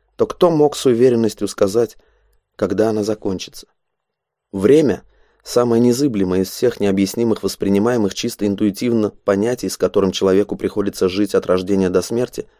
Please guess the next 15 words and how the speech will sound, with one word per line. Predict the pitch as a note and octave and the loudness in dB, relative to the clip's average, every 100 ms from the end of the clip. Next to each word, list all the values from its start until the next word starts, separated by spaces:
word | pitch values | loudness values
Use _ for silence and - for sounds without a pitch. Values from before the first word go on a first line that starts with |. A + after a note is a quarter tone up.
| _ _ _ F#2+ | _ _ _ 0
вело | A2 C3 | 2 4
себя | C#3 - A2 | 0 0 0
здесь | G#2+ A2 - | 2 0 0
не | G2+ | -2
так, | - - | -2 -4
как | - - | -6 -10
всегда. | - - - - _ _ _ _ _ _ _ _ _ _ _ _ - | -14 -12 -14 -14 _ _ _ _ _ _ _ _ _ _ _ _ -2
На | A2+ | 2
Земле | F3 G3+ G#3 | 4 6 6
Андрею | E3 D3+ E3+ | 4 4 6
доводилось | C#3+ C#3+ C#3+ D3+ C3+ | 6 6 6 4 2
слышать | - D#3 D3+ G2+ - | 0 0 0 -6 -6
истории | A#2+ - C#3+ C3 | -6 0 2 4
об | - A2+ A2 | 2 -2 0
авиалайнерах, | A#2 A#2+ A#2+ A#2+ C#3+ A2 F2+ - | 2 4 4 4 2 2 0 -4